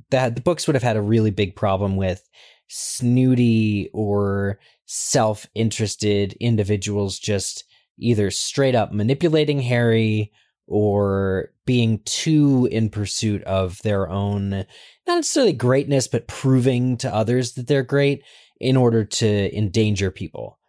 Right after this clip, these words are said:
I think the books would have had a real big problem because the only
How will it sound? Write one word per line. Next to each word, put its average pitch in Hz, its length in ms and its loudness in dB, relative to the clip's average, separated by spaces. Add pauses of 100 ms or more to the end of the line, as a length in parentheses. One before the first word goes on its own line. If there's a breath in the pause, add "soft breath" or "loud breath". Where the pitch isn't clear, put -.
(100)
I 123 80 2
think 151 200 0
the - 80 2
books 127 260 0
would 117 100 2
have 104 80 2
had 110 100 2
a 107 60 2
real 104 220 2
big 98 220 -2
problem 90 280 -2
because 95 220 -4
the 113 160 0
only 120 680 2